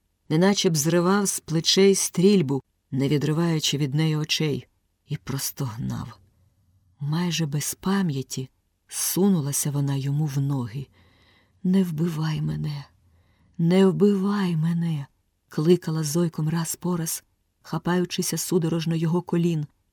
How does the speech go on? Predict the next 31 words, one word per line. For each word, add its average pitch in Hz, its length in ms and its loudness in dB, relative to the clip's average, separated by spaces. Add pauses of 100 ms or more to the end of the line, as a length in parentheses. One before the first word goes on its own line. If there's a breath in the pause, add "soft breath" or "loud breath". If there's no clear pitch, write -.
(160)
«Я 208 260 2
тобі 175 280 4
нічого 214 460 2
не 214 140 4
винна». 208 540 2 (880)
Однак, 139 640 -4 (340)
що - 340 -8
це - 180 -4
було? 208 400 -4 (880)
Він 190 160 0
стояв 156 440 -2
хвилину 147 460 0
недвижно, 139 640 -2
мов 139 180 -2
прикований, 143 800 -4
коли 143 260 0
лежала 147 420 0
йому 147 240 0
в 135 80 -4
ногах. 143 520 -4 (840)
І 131 100 -2
його 139 240 0
грудь 139 380 -2 (100)
тяжко - 440 -4
дишала, 127 580 -4 (420)
сопів, 185 560 2
неначе 160 400 -2
по - 100 -8
тяжкій 175 440 -2
фізичній 170 600 -2
праці, 147 600 -6